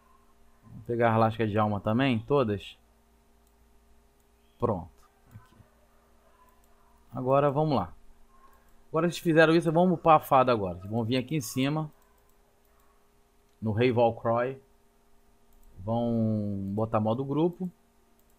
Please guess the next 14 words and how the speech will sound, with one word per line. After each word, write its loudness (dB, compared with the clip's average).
Vocês -4
vão -2
clicar -2
no -2
rei. 0
Provavelmente 0
essa 0
missão -2
vai 2
aparecer -2
pra -4
vocês, -4
tá? -2
Vocês -12